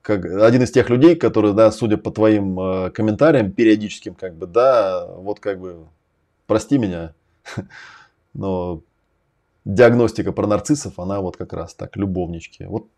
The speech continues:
Серёж, молния, блядь, ты мне объясни, вот эту хуйню зачем пишешь в комментариях? Тебе делать нехуй? Иди подрачи, блядь. Хуйнёй перестань страдать. Нахера ты заходишь в этот стрим и пишешь какую-то хуйню? Ты хочешь со мной пообщаться? Пообщайся, блядь.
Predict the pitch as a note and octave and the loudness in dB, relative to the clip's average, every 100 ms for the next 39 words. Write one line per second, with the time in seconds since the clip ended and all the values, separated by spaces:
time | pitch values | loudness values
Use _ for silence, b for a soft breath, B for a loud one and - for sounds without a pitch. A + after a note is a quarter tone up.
0 | _ _ - - - D3 A2+ - - - | _ _ -18 -14 0 4 4 2 -18 -8
1 | G#2+ G2 F2+ E2 F2+ - C3+ B2 C#3+ A#2+ | -4 -2 -4 -8 -6 -2 -2 -2 -4 -4
2 | F#2+ G2 B2 C#3 B2 G2 B2+ G2+ A2 - | -6 -4 -4 -2 -2 -2 -6 -6 -8 -8
3 | F#2 F#2 F#2+ E2+ - G#2+ G3+ - G2 - | -10 -8 -10 -8 -2 4 4 2 -6 -8
4 | D#2+ _ _ _ _ _ C3 F#3+ G3 B2+ | -16 _ _ _ _ _ -2 0 4 4
5 | C3+ - E3 - _ _ _ _ _ - | 4 0 -6 -8 _ _ _ _ _ 2
6 | D3+ C#3 - G2+ E3 D#3+ A2 G2+ F2+ - | 6 6 4 0 0 0 0 0 -2 -6
7 | _ _ - A2 D#3+ F3+ A#2 B2 D3 A#2 | _ _ -8 0 6 6 6 4 4 4
8 | A2+ - G#3+ C#3+ F3 D3 - G#2 C3+ - | -2 0 2 2 2 -2 -2 0 0 -2
9 | - B2 A#2 F2+ b b - A#2+ F#3+ - | 2 2 4 0 b b -8 2 2 4
10 | F3+ G3 F#3 F3+ A3 G#3 B2+ - D3 D3 | 4 4 4 4 4 2 0 2 2 4
11 | D#3+ A2+ - F2 E2+ - | 4 4 2 -6 -8 -8